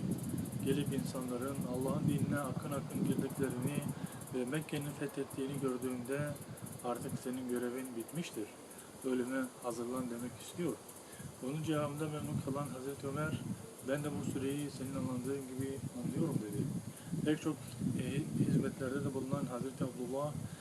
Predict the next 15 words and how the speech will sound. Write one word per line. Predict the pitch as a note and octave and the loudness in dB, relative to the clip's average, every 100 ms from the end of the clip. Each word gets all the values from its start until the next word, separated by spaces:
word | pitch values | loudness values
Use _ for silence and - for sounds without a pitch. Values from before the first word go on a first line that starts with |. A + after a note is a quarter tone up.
| - - | -10 -8
hicretin | B2+ A#2+ B2 B2+ C#3 | -2 0 0 0 -2
altmış | C3 - | -2 -6
sekizinci | - B2 B2 B2+ | -8 -6 -4 0
yılında | C3+ B2+ B2 C3 | 0 0 -2 -2
vefat | A#2+ A#2 C3 C3+ | -2 -4 -4 -4
etti. | C#3 - - D3 D3 - A#2 - - - - - B2 | -6 -4 -2 0 -2 -4 -6 -4 -4 -6 -8 -6 0
Bu, | D#3 D3+ A#2+ | 2 2 0
burada | C#3 C#3+ C3+ C#3 | 0 0 0 0
da | D3+ D3+ C#3 B2+ | 0 0 -4 -4
onun | C3+ C#3+ C3+ | 0 2 2
ilim | C3+ D3 C#3+ | 0 -2 -2
ve | C#3+ | -2
al-, | B2+ B2+ - - C3 | -2 -2 -4 -8 -4
alimle | B2+ C#3+ C#3 C3+ | -2 -2 -2 -2
ilgili | B2 B2 C3 C#3+ | -2 -2 -2 -2